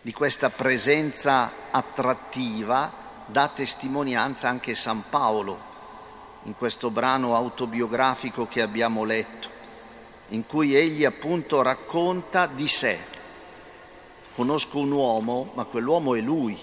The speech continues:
è lui che racconta che cosa è accaduto quattordici anni prima, intorno a quella rivelazione, a quella illuminazione che accade sulla via di Damasco."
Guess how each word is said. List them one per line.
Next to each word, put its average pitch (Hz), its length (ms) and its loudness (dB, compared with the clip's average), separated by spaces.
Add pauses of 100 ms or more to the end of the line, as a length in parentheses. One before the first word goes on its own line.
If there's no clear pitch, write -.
(540)
è 110 100 -4
lui 139 260 0
che 123 140 -2
racconta 120 640 -2
che 110 160 -10
cosa 123 360 0
è 113 40 4
accaduto 123 600 -2
quattordici 135 880 -2
anni 113 320 -2
prima, 98 500 -10 (1700)
intorno 127 1300 0
a 113 100 -6
quella 117 360 0
rivelazione, 113 880 -2
a 98 60 -4
quella 117 300 0
illuminazione 117 1000 0
che 110 160 -4
accade 117 560 0
sulla 113 300 -2
via 120 280 0
di 110 160 -4
Damasco." 104 680 -2